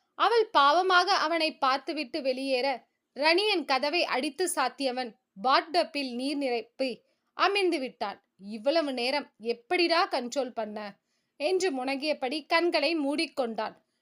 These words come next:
நாட்கள் தான் நகர்ந்ததே தவிர, ரணியனின் வாழ்வில் ஒரு மாற்றமும் இல்லை.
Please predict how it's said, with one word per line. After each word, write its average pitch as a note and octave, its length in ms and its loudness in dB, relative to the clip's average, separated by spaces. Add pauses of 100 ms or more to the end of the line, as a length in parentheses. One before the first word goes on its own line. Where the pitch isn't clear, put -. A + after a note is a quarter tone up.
(160)
நாட்கள் B3 540 -2
தான் D4 260 0
நகர்ந்ததே D#4+ 540 0
தவிர, C#4 560 -4 (140)
ரணியனின் F4 520 0
வாழ்வில் A#3 520 -4
ஒரு F#4 300 0
மாற்றமும் D4 560 -2
இல்லை. A#3 380 -4